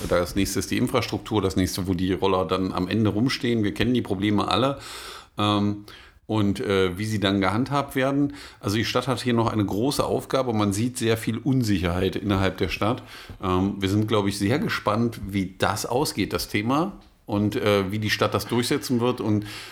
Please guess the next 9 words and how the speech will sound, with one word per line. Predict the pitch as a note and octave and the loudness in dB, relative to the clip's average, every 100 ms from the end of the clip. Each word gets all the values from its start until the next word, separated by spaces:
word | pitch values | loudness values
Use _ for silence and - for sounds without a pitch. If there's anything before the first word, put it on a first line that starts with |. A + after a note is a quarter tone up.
| - - - | -20 -20 -6
es | G2 | -2
ist | A2 A#2 | 0 2
auch | C#3 A#2+ G#2+ | 2 2 0
wieder | A#2+ A2+ | -2 2
mal | A2 A2 A2 - | 2 2 0 -4
so | A2 | -2
ein | G2+ | 0
Beispiel | F#2 G#2 A#2+ - A#2 | 2 2 0 0 0
für... | A2+ - A2+ A2+ A2+ A2 | 0 -2 0 2 2 0